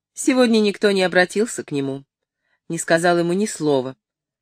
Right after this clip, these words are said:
Его присутствие словно не замечали. Друзья мадемуазель де Ламоль, сидевшие возле него на конце дивана,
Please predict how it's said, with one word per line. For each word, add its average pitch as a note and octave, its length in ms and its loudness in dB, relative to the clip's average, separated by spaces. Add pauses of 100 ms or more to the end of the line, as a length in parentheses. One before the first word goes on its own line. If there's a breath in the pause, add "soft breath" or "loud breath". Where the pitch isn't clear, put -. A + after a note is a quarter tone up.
(280)
Его E3 220 -2
присутствие F#3 600 -2
словно A3 300 -4
не A3+ 160 -2
замечали. D#3+ 640 -6 (1000)
Друзья F3 580 0
мадемуазель D#3+ 600 -2
де D#3 80 -2
Ламоль, E3 400 -2 (440)
сидевшие D#3 540 -2
возле D3+ 260 -2
него D3 220 -2
на C#3+ 100 -2
конце D3 360 -2
дивана, G3+ 420 0